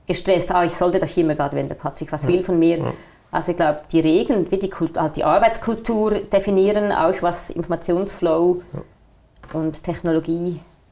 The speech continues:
Speaker 1: ähm, Einsatz betrifft.
Speaker 2: Ja,
Speaker 1: Ich glaub,
Speaker 2: das
Speaker 1: das
Speaker 2: ma-,
Speaker 1: ist
Speaker 2: ja, wir, wir
Speaker 1: extrem
Speaker 2: sagen dem sogar
Speaker 1: relevant.
Speaker 2: einen Kodex definieren für dieses, für das Unternehmen. Und dort drin sollte man auch beant-, be-, behandeln, zum Beispiel,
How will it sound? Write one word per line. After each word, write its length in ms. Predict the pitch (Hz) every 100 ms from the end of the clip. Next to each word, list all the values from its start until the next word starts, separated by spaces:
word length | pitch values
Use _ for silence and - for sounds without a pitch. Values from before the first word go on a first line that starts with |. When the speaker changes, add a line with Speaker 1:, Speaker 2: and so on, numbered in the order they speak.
| _
Speaker 1:
ähm, 180 | 151 156
Einsatz 580 | - 165 185 185 175 -
betrifft. 600 | 190 185 175 160 - - -
Speaker 2:
Ja, 120 | 120
Speaker 1:
Ich 40 | 110
glaub, 140 | -
Speaker 2:
das 80 | 135
Speaker 1:
das 100 | 113
Speaker 2:
ma-, 80 | 127
Speaker 1:
ist 80 | -
Speaker 2:
ja, 80 |
wir, 80 | 123
wir 40 | 127
Speaker 1:
extrem 160 | 135
Speaker 2:
sagen 160 | 131 135
dem 120 | 131
sogar 160 | 117 127
Speaker 1:
relevant. 160 | 117 113
Speaker 2:
einen 80 | 107
Kodex 640 | 131 139 147 147 - - _ _
definieren 480 | - 143 139 143 147
für 120 | 139 117
dieses, 180 | 110
für 100 | -
das 120 | 120 107
Unternehmen. 580 | 113 110 110 120 139 -
Und 320 | 147 131 -
dort 260 | 139 151 -
drin 180 | 139 156
sollte 220 | 123 113 113
man 100 | 104
auch 140 | 113
beant-, 380 | - 113 127 - - -
be-, 240 | 117 110 113
behandeln, 280 | 110 120
zum 120 | 123 120
Beispiel, 380 | 113 113 123